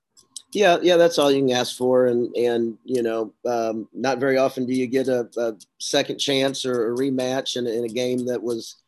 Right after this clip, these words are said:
really close and disappointing to our kids. So,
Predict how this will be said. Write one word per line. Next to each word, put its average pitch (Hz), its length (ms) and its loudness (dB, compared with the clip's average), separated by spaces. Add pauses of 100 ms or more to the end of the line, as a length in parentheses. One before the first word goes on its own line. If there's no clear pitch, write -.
(260)
really 135 240 2
close 135 480 -2
and 117 240 -6
disappointing 131 560 -2
to 123 120 -4
our 120 100 -4
kids. 131 420 -4
So, 117 480 -6